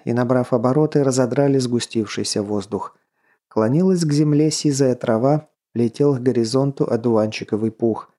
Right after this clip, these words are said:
Глеб сидел на ящиках и обеими руками цеплялся за ремни. Когда туша машины вздрогнула и оторвалась от земли, Глеб всё-таки раскашлялся.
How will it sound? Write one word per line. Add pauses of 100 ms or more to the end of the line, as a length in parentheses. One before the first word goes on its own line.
(540)
Глеб
сидел
на
ящиках
и
обеими
руками
цеплялся
за
ремни. (500)
Когда
туша
машины
вздрогнула
и
оторвалась
от
земли,
Глеб
всё-таки
раскашлялся.